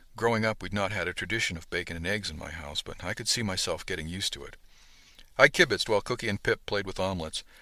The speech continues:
and I let Pip practice on me. Somehow I'd thought Cookie had taught him how to do it long since, but apparently that was a misguided assumption on my part.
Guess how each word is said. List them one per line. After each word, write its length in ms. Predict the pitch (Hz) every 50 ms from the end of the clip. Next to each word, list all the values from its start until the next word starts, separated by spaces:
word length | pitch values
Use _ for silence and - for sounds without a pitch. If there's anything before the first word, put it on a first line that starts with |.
| - - -
and 120 | 101 104
I 40 | 104
let 240 | 113 123 120 - -
Pip 220 | - 131 - -
practice 420 | - 117 113 110 - - 87 - 87
on 160 | 82 80 78
me. 160 | 78 78 85 - - - - - - - -
Somehow 380 | - - 202 208 214 220 180 127
I'd 140 | 113 107 -
thought 380 | - 120 123 120 - - - -
Cookie 260 | 147 147 - - 127
had 160 | 110 101 101
taught 200 | - 131 120 117
him 100 | 107 101
how 140 | 107 110 110
to 80 | 104 92
do 200 | 101 117 120 104
it 80 | -
long 240 | 95 101 104 101 98
since, 340 | - - 110 110 98 90 -
but 180 | - 87 - - - - - - - -
apparently 420 | 123 - 156 156 165 143 117 107
that 200 | 101 117 131 120
was 120 | 113 107 104
a 60 | 101
misguided 520 | 107 110 - - - 113 110 113 107 92
assumption 480 | 87 - - - 131 135 - - 80 78
on 140 | 76 76 85
my 160 | 95 110 123
part. 360 | - - - 73 71 71